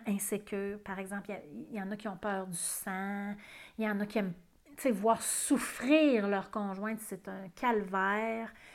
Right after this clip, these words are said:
<clears throat> Imaginer voir souffrir la conjointe, tu sais, avant que ça se passe, c'est un calvaire aussi, évidemment. Et pour rassurer la femme qu'elle allait avoir l'accompagnement dont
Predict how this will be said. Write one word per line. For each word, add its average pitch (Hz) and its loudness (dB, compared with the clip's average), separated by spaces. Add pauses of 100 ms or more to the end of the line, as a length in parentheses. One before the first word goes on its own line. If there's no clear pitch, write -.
(340)
<clears throat> 262 4
Imaginer 285 10
voir 247 8
souffrir 254 2
la 233 6
conjointe, 214 0
tu 262 -2
sais, 226 -4
avant 240 8
que 285 -2
ça 226 2
se - -6
passe, 247 2
c'est 233 -4
un 208 -4
calvaire 208 0
aussi, 196 -4
évidemment. 214 -4 (1000)
Et 320 8 (1300)
pour 269 8
rassurer 311 4
la 254 6
femme 240 0 (420)
qu'elle 208 2
allait 226 4
avoir 226 4
l'accompagnement 226 0
dont 208 0